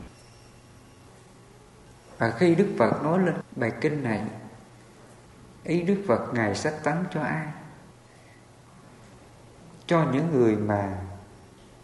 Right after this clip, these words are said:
không đủ khả năng chứng được các quả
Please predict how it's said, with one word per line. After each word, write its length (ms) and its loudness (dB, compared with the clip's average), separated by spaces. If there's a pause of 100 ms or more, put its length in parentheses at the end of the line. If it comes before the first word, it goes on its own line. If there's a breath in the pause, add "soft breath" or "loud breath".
(200)
không 360 2
đủ 300 4
khả 160 0
năng 280 -2 (960)
chứng 260 4
được 160 4 (100)
các 240 2
quả 240 4